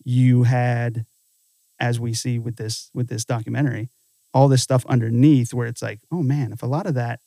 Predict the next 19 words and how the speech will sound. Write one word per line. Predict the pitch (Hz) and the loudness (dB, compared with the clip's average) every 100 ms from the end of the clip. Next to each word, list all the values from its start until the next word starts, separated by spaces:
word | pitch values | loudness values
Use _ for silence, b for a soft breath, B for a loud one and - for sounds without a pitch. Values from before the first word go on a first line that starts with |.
| - | -8
attitude | 123 139 143 160 147 131 | -4 -2 0 2 4 2
or | |
those | 120 139 | 2 0
things | 143 139 | 2 0
came | - 131 | 0 0
out, | 131 131 - | 2 2 -2
like, | 131 | -8
could | - | -6
you | 175 | -2
imagine | 196 156 147 131 | 2 2 4 0
if | |
Twitter | - 135 131 | 0 0 2
existed | 131 123 127 - 127 131 _ _ _ _ _ | 0 -2 -4 -4 -6 -8 _ _ _ _ _
when | 123 | 0
Michael | 120 123 127 | 2 2 0
was | 127 | 0
at | 127 | 0
his | 120 | -4
peak?" | - 131 131 | -4 -4 -4